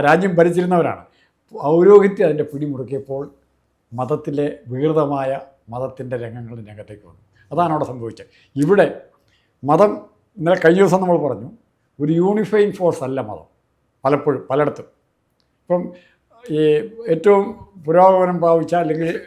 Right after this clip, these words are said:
വിദ്യാഭ്യാസം കൊണ്ടും സംസ്കാരം കൊണ്ടും ഏറ്റവും മുന്നിൽ നിൽക്കുന്നു എന്ന് വിചാരിക്കുന്ന അയർലൻഡ്, അയർലൻഡ് protestant-ുകാരെ, ബ്രിട്ടനിലെ ക്രിസ്ത്യാനി എന്ന് പറഞ്ഞാൽ protestant-ാണ്, ഐറിഷ്, അയർലൻഡ് കത്തോലിക്കരാണ്.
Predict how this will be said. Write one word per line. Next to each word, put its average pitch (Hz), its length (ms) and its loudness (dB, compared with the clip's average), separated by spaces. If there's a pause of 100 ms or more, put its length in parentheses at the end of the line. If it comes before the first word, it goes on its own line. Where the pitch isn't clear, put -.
(340)
വിദ്യാഭ്യാസം 165 640 2
കൊണ്ടും 175 240 -6
സംസ്കാരം 156 420 -2
കൊണ്ടും 160 280 -4
ഏറ്റവും 160 380 -2
മുന്നിൽ 160 260 -4
നിൽക്കുന്നു 139 320 -8
എന്ന് 131 140 -10
വിചാരിക്കുന്ന 101 400 -10 (540)
അയർലൻഡ്, 147 480 4 (880)
അയർലൻഡ് 165 440 0
protestant-ുകാരെ, 143 760 -6 (560)
ബ്രിട്ടനിലെ 165 580 -4
ക്രിസ്ത്യാനി 135 380 -8
എന്ന് 127 100 -12
പറഞ്ഞാൽ 139 200 -10
protestant-ാണ്, 113 640 -16 (380)
ഐറിഷ്, 127 300 -8 (100)
അയർലൻഡ് 123 440 -12
കത്തോലിക്കരാണ്. 110 600 -14